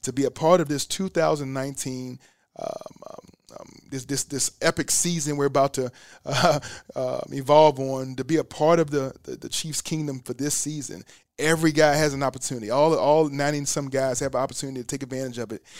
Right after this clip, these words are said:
It's who's gonna come up to play when the lights are on and make the big plays.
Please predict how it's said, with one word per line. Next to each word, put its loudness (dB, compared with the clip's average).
It's 0
who's 2
gonna 2
come -2
up -4
to -12
play -4
when -8
the -8
lights -4
are -8
on -10
and -6
make -2
the -8
big -6
plays. -10